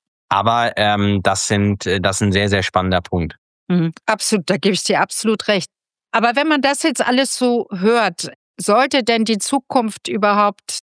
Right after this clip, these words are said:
Speaker 2: die Blüte sein oder sollen wir eher weg von den Blüten? Sollten wir nicht eher zu inhalierbaren Extrakten, weil das kontrollierbarer ist, besser dosierbarer ist, über kurz oder lang? Also sollten wir da nicht uns weiterentwickeln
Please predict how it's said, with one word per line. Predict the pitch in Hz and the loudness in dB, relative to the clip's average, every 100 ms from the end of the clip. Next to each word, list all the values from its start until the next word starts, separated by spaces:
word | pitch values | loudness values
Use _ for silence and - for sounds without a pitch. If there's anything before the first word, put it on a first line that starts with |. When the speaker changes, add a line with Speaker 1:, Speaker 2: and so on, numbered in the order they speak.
| - | -6
Speaker 2:
die | 190 | -6
Blüte | - 220 202 190 | -2 -2 0 0
sein | 165 190 285 262 | 2 0 2 0
oder | 220 208 | 2 2
sollen | 190 196 190 | 2 2 2
wir | |
eher | 175 185 175 175 | 2 2 2 2
weg | 247 | -2
von | - 254 | 0 0
den | 226 208 | 0 0
Blüten? | 208 226 - 196 | 0 0 0 0
Sollten | 185 190 196 | 2 0 0
wir | 180 | 0
nicht | 185 - | 0 -2
eher | - 202 190 | -2 0 0
zu | - 196 180 | -2 -2 0
inhalierbaren | 208 214 202 202 190 185 185 | 0 0 0 0 2 0 0
Extrakten, | 180 175 - - 196 185 _ - 185 - _ _ _ - | -2 -4 -8 -6 -4 -4 _ -4 -4 -4 _ _ _ -4
weil | 170 170 | 0 0
das | 180 185 - | 2 0 0
kontrollierbarer | - 254 - 233 220 226 202 196 190 190 190 | -2 -2 0 -2 0 2 2 0 2 0 2
ist, | 196 185 - | 0 -2 -2
besser | 226 254 247 | -2 0 0
dosierbarer | 214 214 185 196 208 190 190 185 185 175 | 0 -2 0 2 0 2 0 2 0 2
ist, | 185 180 - - - _ _ | 0 -2 -4 -8 -12 _ _
über | 254 254 233 | -2 0 0
kurz | - 247 - | 0 -2 0
oder | 208 202 | 0 0
lang? | 185 214 247 240 | 2 0 0 -4
Also | - 190 202 196 190 - _ _ | -2 0 2 2 2 -2 _ _
sollten | - 190 214 226 | -2 0 2 0
wir | 208 | -2
da | 196 190 | 0 0
nicht | 196 208 226 - - | 2 0 -2 -6 -8
uns | 214 202 - | -2 -2 0
weiterentwickeln | 180 240 277 254 240 240 254 - 277 294 | 0 2 0 0 0 0 -2 0 0 0